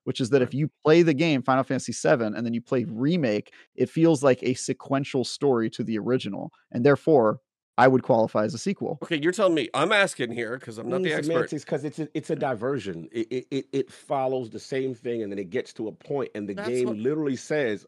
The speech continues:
Speaker 2: I hate
Speaker 1: What do you
Speaker 2: this
Speaker 1: wanna
Speaker 2: quote,
Speaker 1: do? Call,
Speaker 2: if
Speaker 1: call it a spinoff?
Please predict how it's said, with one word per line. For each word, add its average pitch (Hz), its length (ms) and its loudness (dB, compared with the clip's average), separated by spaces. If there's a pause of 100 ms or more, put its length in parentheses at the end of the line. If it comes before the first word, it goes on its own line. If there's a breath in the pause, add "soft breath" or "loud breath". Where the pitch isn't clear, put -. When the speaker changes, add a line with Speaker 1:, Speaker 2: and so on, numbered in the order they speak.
Speaker 2:
I - 40 -20
hate 123 180 -8
Speaker 1:
What 147 80 6
do 165 60 6
you 175 60 6
Speaker 2:
this - 0 -
Speaker 1:
wanna 170 200 4
Speaker 2:
quote, - 0 -
Speaker 1:
do? 165 320 8
Call, - 260 -2
Speaker 2:
if 135 140 2
Speaker 1:
call 156 160 6
it 143 80 2
a - 140 -20
spinoff? 196 380 2